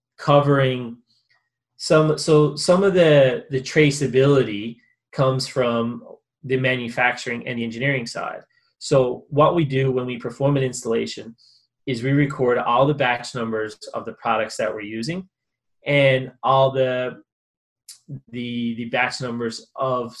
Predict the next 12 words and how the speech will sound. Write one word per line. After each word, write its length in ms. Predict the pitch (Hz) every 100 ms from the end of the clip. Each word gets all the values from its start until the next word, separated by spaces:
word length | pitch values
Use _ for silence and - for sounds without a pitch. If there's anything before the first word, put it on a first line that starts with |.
| -
so 80 | 120 117 135
of 60 | 120
the 160 | 117 113
resins 520 | 117 143 151 160 151
we 120 | 143
record 480 | 139 139 139 147 135 135
and 120 | 131
of 120 | 127 120 123 _ _ _ _ _ _ _ _ _ _ _ _
the, 80 | 240 -
of 100 | 123
the 120 | 113 -
fiber, 480 | 143 175 123 101 117